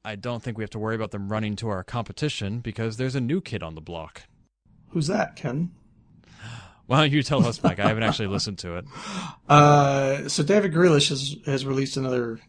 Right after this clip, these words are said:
Speaker 2: uh, podcast. This is the
Speaker 1: Another podcast, not
Speaker 2: another
Speaker 1: another
Speaker 2: po-,
Speaker 1: one.
Speaker 2: not another Apple podcast. In fact, that's the name of it.
Speaker 1: So technically, wouldn't that make it the Not Another Apple Podcast podcast?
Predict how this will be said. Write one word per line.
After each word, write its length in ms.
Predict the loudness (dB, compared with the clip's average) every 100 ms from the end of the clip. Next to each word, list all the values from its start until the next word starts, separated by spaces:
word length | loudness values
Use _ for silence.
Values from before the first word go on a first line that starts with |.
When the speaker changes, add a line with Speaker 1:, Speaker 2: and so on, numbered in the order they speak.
| _ -18
Speaker 2:
uh, 160 | -10 -10
podcast. 580 | -2 -2 0 -2 -2 -2
This 140 | -4
is 80 | -4
the 340 | -2 -2 -6 -10 -6
Speaker 1:
Another 500 | -2 2 4 4 2
podcast, 560 | 2 0 0 0 -2 0
not 40 |
Speaker 2:
another 220 | 4 6
Speaker 1:
another 340 | 8 8 6 4
Speaker 2:
po-, 60 |
Speaker 1:
one. 280 | 4 0 0 0
Speaker 2:
not 280 | 2 4
another 360 | 6 6 6 4
Apple 260 | 2 0 4
podcast. 640 | 4 4 2 0 0 -4
In 120 | -6
fact, 300 | -4 -6 -2
that's 260 | -2 -2 -2
the 80 |
name 220 | -4 -4 -6
of 80 |
it. 140 | -8 -12 _ _ _ _
Speaker 1:
So 520 | -2 2 2 2 -2 -8 -4
technically, 440 | -2 -2 -2 -2
wouldn't 200 | -2 -2
that 100 | -4
make 140 | -4 -6
it 100 | -8 _ -8
the 280 | -4 -2
Not 280 | -2 -2 0
Another 320 | 0 -2 -2
Apple 220 | -4 -6 -6
Podcast 520 | -4 -4 -4 -6 -6
podcast? 680 | -4 -4 -4 -6 -6 -12